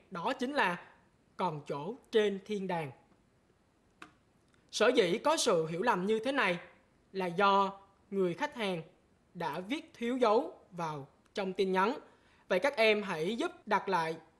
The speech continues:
bổ sung những dấu đó vào trong câu văn nhé. Cụ thể như sau. "Xin ông làm ơn ghi thêm, nếu còn chỗ, hai chấm, linh hồn bác sẽ được lên thiên đàng." Qua bài tập này, các em cần lưu ý,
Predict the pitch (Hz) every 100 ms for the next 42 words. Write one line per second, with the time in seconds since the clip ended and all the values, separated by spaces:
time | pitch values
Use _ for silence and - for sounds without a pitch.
0 | _ _ _ - 180 240 247 220 196 180
1 | 208 254 226 240 349 - - 185 170 165
2 | 214 196 196 196 202 196 240 285 - _
3 | _ _ _ _ _ _ _ _ _ 175
4 | 170 180 165 233 214 214 196 - - _
5 | _ _ - - 277 262 247 247 233 196
6 | 220 226 233 233 240 233 226 226 220 -
7 | 196 196 277 302 180 151 160 139 240 -
8 | - _ _ - 196 190 180 233 - -
9 | _ _ _ _ 254 269 247 202 180 208
10 | 302 - - - 175 190 160 185 190 185
11 | 180 - - 196 180 170 139 - _ _
12 | _ _ _ _ _ 294 285 220 202 190
13 | 208 190 185 - - _ _ 311 320 233
14 | 226 220 190 175 214 214 202 311